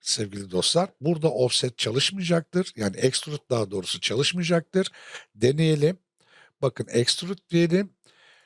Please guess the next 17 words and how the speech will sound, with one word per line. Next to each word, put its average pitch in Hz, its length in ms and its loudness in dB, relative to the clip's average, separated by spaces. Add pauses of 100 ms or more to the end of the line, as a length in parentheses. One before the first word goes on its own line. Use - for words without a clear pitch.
(140)
Seçelim 175 520 2
sağ 165 320 4
klik 196 380 -2
görüyor 139 240 0
musunuz? - 480 -4 (380)
Direction 196 600 2
diyelim. 185 360 2 (760)
Direction 185 520 2
belirlesek 196 580 2
ne 185 60 -4
olacak? 180 440 0
Bakın 170 320 -6
buradan 185 300 0
tutalım. 147 520 -2 (880)
Şöyle 208 540 2
bir 147 140 -2
versek. 156 640 2